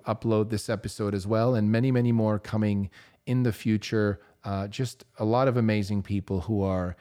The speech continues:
in our camp, part of the team, part of the change,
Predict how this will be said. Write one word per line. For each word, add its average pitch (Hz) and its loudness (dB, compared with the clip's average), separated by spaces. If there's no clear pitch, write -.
in 127 0
our 120 4
camp, 95 -4
part 117 0
of 113 0
the 113 0
team, 95 -2
part 123 0
of 123 0
the 117 2
change, 98 -4